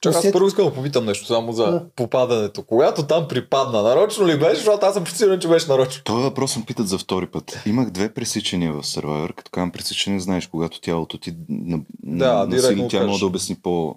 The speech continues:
Speaker 2: Да.
Speaker 3: на спортна, а, а, спортен език, но, доколкото разбрах и вие това, това, което ми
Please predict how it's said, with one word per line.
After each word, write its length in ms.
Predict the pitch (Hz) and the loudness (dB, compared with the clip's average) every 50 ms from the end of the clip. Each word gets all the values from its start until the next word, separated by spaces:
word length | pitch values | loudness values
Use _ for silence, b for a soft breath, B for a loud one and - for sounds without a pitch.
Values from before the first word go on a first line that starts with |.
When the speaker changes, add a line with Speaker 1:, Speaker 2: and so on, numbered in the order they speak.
| - | -8
Speaker 2:
Да. 260 | 185 175 165 156 156 151 | -6 -4 -4 -4 -4 -4
Speaker 3:
на 180 | - 85 82 78 | -4 -4 -4 -4
спортна, 460 | - - - - 165 - - - 76 - _ _ _ - - - | -4 -6 -6 -6 -6 -6 -6 -10 -12 -12 _ _ _ -16 -12 -8
а, 200 | - 76 73 69 - _ _ _ _ _ _ - | -6 -6 -6 -8 -10 _ _ _ _ _ _ -12
а, 520 | 67 71 73 71 71 69 69 69 67 67 64 64 65 - | -10 -8 -8 -6 -6 -6 -8 -8 -8 -10 -12 -12 -14 -16
спортен 380 | - - - 82 76 - - 73 | -16 -10 -8 -8 -6 -6 -4 -6
език, 220 | 71 69 90 90 - | -4 -4 -6 -6 -4
но, 160 | 101 101 95 95 b b b b b b b _ _ _ - | -4 -4 -4 -6 b b b b b b b _ _ _ -10
доколкото 580 | - 55 76 87 - - - 104 98 - - 90 | -8 -8 -8 -8 -6 -4 -4 -4 -4 -4 -4 -6
разбрах 380 | 90 78 78 92 95 95 - - | -6 -4 -4 -4 -6 -6 -6 -6
и 40 | |
вие 140 | 85 87 90 | -6 -6 -6
това, 220 | - - - 80 76 | -6 -6 -8 -8 -8
това, 240 | _ _ - 80 | _ _ -10 -10
което 220 | - - - - - - | -10 -8 -10 -10 -10 -12
ми 100 | 73 | -16